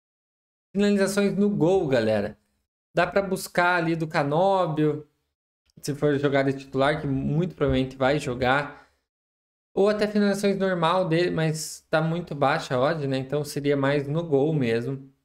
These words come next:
Christian, se jogar de titular. Enfim, busque jogadores. Eu vou falar num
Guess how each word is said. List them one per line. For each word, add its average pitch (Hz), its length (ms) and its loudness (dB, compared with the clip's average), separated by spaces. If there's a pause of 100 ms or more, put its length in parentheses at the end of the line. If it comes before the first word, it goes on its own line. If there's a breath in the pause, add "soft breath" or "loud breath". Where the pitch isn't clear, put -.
(400)
Christian, 208 580 0
se 160 200 -6
jogar 147 280 2
de 139 100 0
titular. 143 840 0
Enfim, 214 540 -2 (420)
busque 277 520 0
jogadores. 175 520 0
Eu 151 60 -2
vou 165 140 -4
falar 180 260 0
num 185 480 -6